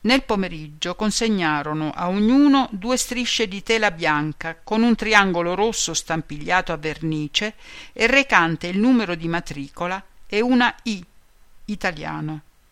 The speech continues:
A me toccò il numero due uno sette due zero. Ce le fecero cucire, a turno, una in alto a sinistra sui pantaloni, l'altra sul petto della giacca a destra.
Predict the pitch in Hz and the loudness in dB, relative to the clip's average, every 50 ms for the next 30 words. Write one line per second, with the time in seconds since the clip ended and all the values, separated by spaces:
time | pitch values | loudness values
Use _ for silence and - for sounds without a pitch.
0 | _ _ _ _ _ _ _ _ - - - - - - 220 233 277 302 294 - | _ _ _ _ _ _ _ _ -20 -20 -20 -4 2 4 6 8 8 8 6 4
1 | 233 240 - 220 208 208 208 220 240 262 262 247 254 247 233 233 226 196 196 180 | 2 2 4 2 4 4 4 4 4 4 4 4 4 2 2 0 0 -2 -4 -6
2 | 180 240 247 240 226 190 180 - - 220 220 208 202 180 160 165 - - - 208 | -6 -6 -4 -2 0 0 -2 -2 -6 -6 -4 -2 0 0 0 -2 -2 -2 0 0
3 | 202 220 - - - - 208 190 175 190 202 214 208 190 151 - 165 151 151 147 | 0 0 -2 -4 -6 -4 -4 -4 -6 -6 -4 -4 -4 -4 -6 -6 -8 -6 -6 -8
4 | 147 156 151 156 - _ _ _ _ _ _ _ _ _ _ _ _ _ _ _ | -8 -10 -12 -14 -16 _ _ _ _ _ _ _ _ _ _ _ _ _ _ _
5 | - - - - 233 233 240 247 - 302 285 - 277 269 269 254 - 240 220 - | -10 -4 2 4 6 6 6 4 2 0 0 0 0 0 0 -2 -2 -6 -8 -6
6 | - - 175 156 151 143 147 143 - - - - 185 175 - - 190 175 160 151 | -6 -6 -6 -8 -8 -8 -10 -10 -12 -14 -12 -10 -10 -8 -8 -8 -10 -8 -8 -6
7 | 143 160 165 180 202 208 - _ _ - - - - - - _ - - 247 294 | -4 -2 -2 -2 -2 -4 -6 _ _ -20 -20 -20 -20 -20 -20 _ -4 2 6 6
8 | 311 302 269 226 202 190 170 170 170 175 - 185 170 151 - - 170 170 185 214 | 8 8 8 6 6 8 8 8 6 6 2 -2 -2 0 0 0 -2 -2 0 0
9 | 220 202 - - - 156 151 - 175 165 151 - 160 160 156 - 160 156 151 147 | 0 0 -2 -2 -4 -6 -6 -4 -6 -6 -6 -4 -4 -4 -4 -4 -6 -8 -8 -8
10 | 139 139 139 143 147 147 151 - - - _ _ _ _ _ _ _ - 147 202 | -8 -6 -6 -6 -6 -8 -10 -12 -18 -20 _ _ _ _ _ _ _ 0 6 8
11 | 214 226 254 254 247 254 240 220 - 214 196 175 - - 208 220 214 - 233 208 | 10 10 8 6 4 0 0 0 0 -2 -4 -6 -2 0 0 0 0 0 -4 -4
12 | 190 190 185 190 185 170 - 175 165 170 - - 190 196 175 160 139 135 131 - | -4 -2 -4 -4 -4 -2 0 0 0 -2 -2 -4 -6 -4 -4 -6 -8 -8 -8 -10
13 | - - - 143 143 - | -12 -12 -12 -12 -12 -12